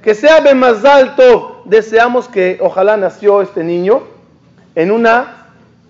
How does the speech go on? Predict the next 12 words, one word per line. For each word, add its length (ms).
buena 500
hora. 420
En 180
buena 400
hora 280
se 160
felicita. 580
¿Qué 120
es 100
en 220
buena 400
hora? 300